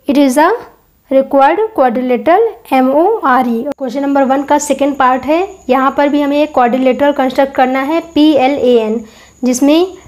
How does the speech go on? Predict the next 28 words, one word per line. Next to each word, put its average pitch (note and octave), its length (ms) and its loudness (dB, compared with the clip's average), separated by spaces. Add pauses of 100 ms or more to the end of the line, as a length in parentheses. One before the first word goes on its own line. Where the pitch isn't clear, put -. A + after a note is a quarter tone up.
(220)
पीएल D#4 380 4
is C4 180 -2
equal B3+ 360 0
to D#4+ 140 2 (140)
four C4 200 2
centimeter, C#4+ 680 -2 (360)
एलए C#4+ 440 0
is B3+ 100 -2
equal B3+ 240 -2
to D4+ 140 0
six C4+ 300 -6
point C4 260 -2
five A#3 160 0
centimeter, D4 680 0 (180)
angle C4+ 380 2
P D#4 140 2
ninety B3 340 0
degree C4+ 300 0
दे D4 120 2
रखा D4 240 -2
है, C4+ 220 -2
एंगल B3+ 300 2
ए C4+ 60 4
वन B3+ 220 -2
हंड्रेड C4 360 -2
टेन, E4 220 -2 (480)
एंगल B3 440 2
एन E4 200 0